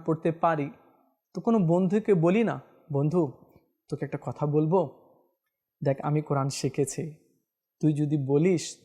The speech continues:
তো আমি তোকে তিরিশ মিনিট সময় দিব, আধা ঘন্টা সময় দিব, তোকে কোরআন শেখাবো।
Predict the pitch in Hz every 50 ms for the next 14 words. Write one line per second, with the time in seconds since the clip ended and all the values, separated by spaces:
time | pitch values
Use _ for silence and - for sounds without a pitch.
0 | _ - 151 131 127 139 147 147 143 147 175 - - _ _ - _ _ _ _
1 | _ - 160 147 151 - 147 143 143 - - - - _ _ _ _ _ _ _
2 | _ _ _ _ _ _ _ - 214 226 - - 196 180 175 170 - - 170 151
3 | 147 147 143 139 135 135 135 127 - - - 143 160 165 180 175 147 156 156 -
4 | 160 - - 156 143 139 143 160 160 143 139 - - - _ _ _ _ _ _
5 | _ _ _ _ - 185 - 220 220 - 160 160 156 156 175 175 - - 151 135
6 | - 139 131 135 -